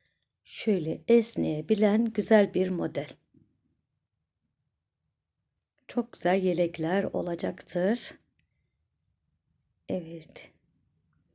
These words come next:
Bugünkü videomuzun da modelimizin de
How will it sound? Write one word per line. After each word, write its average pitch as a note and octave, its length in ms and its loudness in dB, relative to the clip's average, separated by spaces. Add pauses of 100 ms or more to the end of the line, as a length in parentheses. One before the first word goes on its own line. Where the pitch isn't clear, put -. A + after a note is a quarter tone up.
(640)
Bugünkü F3+ 580 -6
videomuzun E3+ 760 -6
da E3+ 160 -4
modelimizin F3 960 -4
de G3+ 220 0